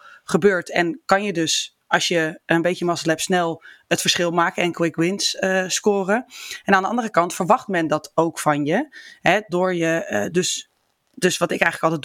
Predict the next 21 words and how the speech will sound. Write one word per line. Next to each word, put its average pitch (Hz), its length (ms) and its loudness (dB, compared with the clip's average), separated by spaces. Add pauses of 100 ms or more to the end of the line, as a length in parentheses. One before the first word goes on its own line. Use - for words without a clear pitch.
doe, 175 60 0
is 165 100 0
zo 165 120 -2
snel 175 280 0
mogelijk, 170 840 -2
eh, 170 160 0
met 180 180 0
de 185 60 -2
juiste 175 220 0
stakeholders 175 500 0
om 170 100 -2
tafel, 165 600 0 (320)
eh, 170 100 -2
kijken 165 420 0
hoe 180 100 0
het 180 80 -2
proces 180 440 -2
nu 170 120 2
in 165 80 0
elkaar 165 380 0
zit, - 360 -6